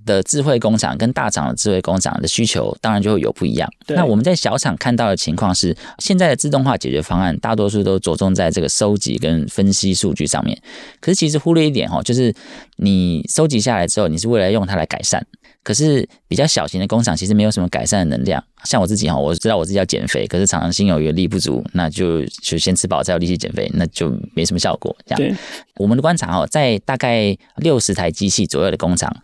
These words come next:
Speaker 1: 他们对这个自动化，他们大部分会开始去装这个收集数据这部分的，的模组，那来借此知道说自己的现在产能怎么样。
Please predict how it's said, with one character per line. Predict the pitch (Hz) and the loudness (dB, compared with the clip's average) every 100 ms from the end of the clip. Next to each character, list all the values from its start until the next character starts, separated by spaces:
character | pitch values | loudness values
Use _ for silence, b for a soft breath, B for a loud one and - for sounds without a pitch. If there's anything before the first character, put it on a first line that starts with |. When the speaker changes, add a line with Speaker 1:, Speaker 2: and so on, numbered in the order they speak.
| B B | B B
Speaker 1:
他 | - | -2
们 | 143 113 - | 2 2 2
对 | 131 101 82 - - | 2 2 0 -4 -4
这 | - | -2
个 | 95 71 | 0 -2
自 | - 135 | 0 0
动 | 113 85 | 0 0
化， | 110 60 - | -2 -4 -4
他 | - | 0
们 | 147 117 | 0 0
大 | - 147 | -2 -2
部 | 139 | 2
分 | 135 | 2
会 | 123 | 0
开 | 123 - 120 | -2 -2 0
始 | - 69 | -2 -2
去 | - | -4
装 | - 104 90 107 | -2 0 0 -2
这 | 101 | -2
个 | 71 50 - _ _ - | -2 -4 -6 _ _ -14
收 | - 131 | -2 0
集 | 139 - 78 | 0 -2 -2
数 | - 95 | 0 0
据 | - 85 | -2 -2
这 | 85 | -2
部 | 101 87 | -2 0
分 | 87 67 | -2 -2
的， | 67 52 | -2 -2
的 | 73 | -2
模 | 71 82 | 0 -2
组， | 80 - b b b | -4 -6 b b b
那 | - 92 82 | -6 -4 -2
来 | 80 87 | -2 -2
借 | - | -2
此 | 107 69 | -2 -2
知 | - | -4
道 | 87 85 | -2 -2
说 | 85 | -2
自 | 80 87 | -2 0
己 | 76 - 92 - | -2 -2 -6 -4
的 | 80 67 60 | 0 0 -2
现 | - 95 | -2 -2
在 | |
产 | 85 78 | -2 -2
能 | 80 | 0
怎 | 82 | 0
么 | - | 0
样。 | 87 | -2